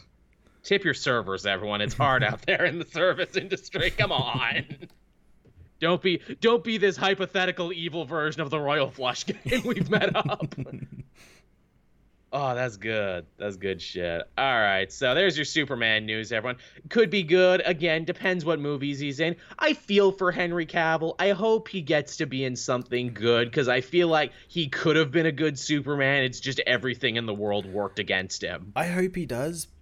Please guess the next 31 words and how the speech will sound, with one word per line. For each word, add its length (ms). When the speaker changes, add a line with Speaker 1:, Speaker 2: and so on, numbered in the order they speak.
Speaker 2:
but 140
I 160
also 280
hope 280
that 140
he 140
doesn't 260
get 140
a 60
say 300
on 160
the 80
story, 580
because 320
his 180
favorite 380
Superman 400
Speaker 1:
Mm. 120
Speaker 2:
story 360
is 120
For 260
Tomorrow, 720
and 140
that's 180
a 120
really 300
terrible 460
Superman 500
story. 500
Speaker 1:
Yeah. 540
Mm. 1300